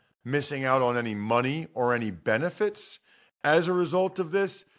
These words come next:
Still probably not the best optic, right? Like, you know, and, and maybe the Jets should have done a better job of getting the word out about this when they made the move. Although theoretically, Nick Bawden, by the way,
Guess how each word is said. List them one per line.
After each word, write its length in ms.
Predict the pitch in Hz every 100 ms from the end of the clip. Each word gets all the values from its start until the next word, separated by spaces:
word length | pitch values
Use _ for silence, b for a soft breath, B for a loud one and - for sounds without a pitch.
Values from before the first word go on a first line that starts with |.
| b b
Still 320 | - 247 247
probably 440 | 240 180 185 165
not 460 | 139 135 143 151 131
the 80 | 123
best 420 | 90 131 127 -
optic, 560 | 120 120 135 - 165 160 -
right? 400 | 113 123 156 160 -
Like, 440 | 120 117 113 - _ b b b b b -
you 120 | 127
know, 320 | 131 123 120 139
and, 100 | 131
and 220 | 135 139
maybe 280 | 143 143 143
the 120 | 127
Jets 560 | 101 139 135 135 - - _
should 220 | - 156
have 100 | 135
done 220 | 131 127
a 40 | 117
better 280 | 117 127 113
job 440 | 117 120 123 113
of 120 | 107
getting 320 | 123 131 120
the 80 | 107
word 340 | 92 107 120 127
out 340 | 131 139 -
about 420 | 127 113 131 131 135
this 400 | 139 139 - - b b b b b _
when 240 | 131 123 120
they 140 | 113
made 320 | 113 120 120
the 60 | 107
move. 340 | 101 110 143
Although 240 | 139 139 143
theoretically, 640 | 185 175 156 180 156 127
Nick 240 | 147 151
Bawden, 360 | 139 139 143 135
by 140 | 131
the 100 | 123
way, 280 | 120 120 117